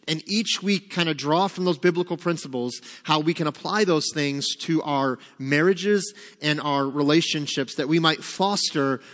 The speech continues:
a loving and Christ-centered relationship. And so that kind of brings us back to our main point of this marriage series. The one thing that we want to really make sure we grab a hold of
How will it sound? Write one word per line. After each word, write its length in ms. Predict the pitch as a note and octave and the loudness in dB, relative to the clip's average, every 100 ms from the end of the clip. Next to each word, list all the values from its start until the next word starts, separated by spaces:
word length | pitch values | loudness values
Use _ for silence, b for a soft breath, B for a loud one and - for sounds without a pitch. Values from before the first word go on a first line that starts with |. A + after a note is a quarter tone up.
| B - | B -4
a 160 | C#3+ | 0
loving 680 | C3+ C#3+ D3+ F3+ G#3+ A#3+ A3 - B B B - | 4 4 4 4 2 2 -4 -10 B B B -4
and 220 | D#3 C#3+ | -4 -4
Christ-centered 920 | - - F3 F3+ A3 - F3 E3+ D3+ | -8 2 4 4 4 2 2 2 0
relationship. 920 | D3 C#3 C#3+ - B2+ A#2 - A2+ - | 2 4 2 0 -4 -4 -6 -6 -8
And 100 | B2+ B2 | -8 -6
so 160 | D3+ | 0
that 180 | C#3+ E3+ | 2 0
kind 180 | - F3+ | 2 0
of 80 | D3+ | 2
brings 260 | E3 F3+ E3+ | 2 2 0
us 120 | D#3+ | 0
back 260 | E3 D#3+ | 0 0
to 120 | - E3 | 0 0
our 100 | D3 | 0
main 460 | C#3+ D#3+ F3+ F#3 | 0 0 2 0
point 540 | F3 - F3 D#3+ - - B B B B | -4 -2 0 0 -4 -12 B B B B
of 260 | D3+ D#3+ D3 | 0 0 2
this 340 | D#3+ D#3 - | 0 0 -4
marriage 600 | C#3+ C#3+ D3 D3 C#3+ - - | -4 0 2 2 2 -2 -8
series. 600 | - - F3 D#3 A2+ A2 - B B - | -10 0 2 2 0 -6 -10 B B -8
The 100 | C3 | -6
one 300 | C#3 E3 F3+ | 0 0 0
thing 160 | F#3 | -2
that 80 | F#3 | -2
we 60 | D#3+ | 0
want 160 | E3 | 0
to 40 | D#3 | 2
really 240 | D#3+ F#3 | 4 4
make 160 | F#3+ F3+ | 4 0
sure 160 | - | 2
we 100 | E3+ | 2
grab 240 | D3+ D#3 D3+ | 4 2 0
a 60 | |
hold 220 | C#3+ D#3+ C#3+ | 0 0 2
of 260 | C3 - | 0 -4